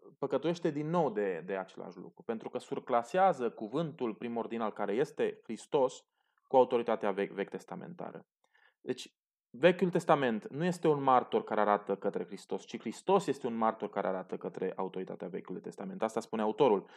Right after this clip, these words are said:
și este absurd modelul acesta de gândire. Ceea ce apostolii au făcut, în linii mari, este să predice Evanghelia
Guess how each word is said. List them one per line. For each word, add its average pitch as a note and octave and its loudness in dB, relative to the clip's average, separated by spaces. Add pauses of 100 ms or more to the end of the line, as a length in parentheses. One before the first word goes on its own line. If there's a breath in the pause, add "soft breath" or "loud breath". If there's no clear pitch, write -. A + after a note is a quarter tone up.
(260 loud breath)
și - -2
este - 4
absurd D#3 0
modelul G#2+ 0
acesta F#2 -6
de F2+ -8
gândire. F2+ -10 (380 soft breath)
Ceea D3 8
ce D3+ 0
apostolii F3+ 4
au F3 8
făcut, D#3 0
în A2 -2
linii D3 -4
mari, C#3 2
este C3 -2
să A#2 -4
predice D#3 -2
Evanghelia G#2+ 0